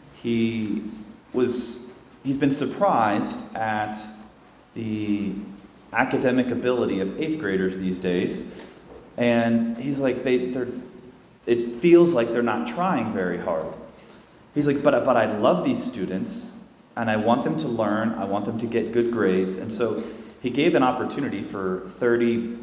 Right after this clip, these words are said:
bonus points. He's like, "All you have to do is this little thing, and you get thirty extra credit points." And he goes, "Father Matt,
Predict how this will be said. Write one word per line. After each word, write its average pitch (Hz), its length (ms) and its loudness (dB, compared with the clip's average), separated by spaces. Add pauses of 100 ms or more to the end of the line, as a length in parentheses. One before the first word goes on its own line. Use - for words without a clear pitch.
(180)
bonus 104 460 -2
points. - 600 -8 (500)
He's 90 100 -14
like, 90 140 -2
"All 87 120 0
you 127 120 2
have 165 140 0
to 160 60 -2
do 143 440 0
is - 100 -4
this - 220 -8
little 117 360 -2
thing, 120 280 -2 (100)
and 98 80 -2
you 92 60 -2
get 92 200 -4 (120)
thirty 107 400 0
extra 104 280 -2
credit 95 360 -2
points." - 380 -6
And - 500 -18
he 135 80 4
goes, 123 160 2
"Father 190 260 2
Matt, 127 400 0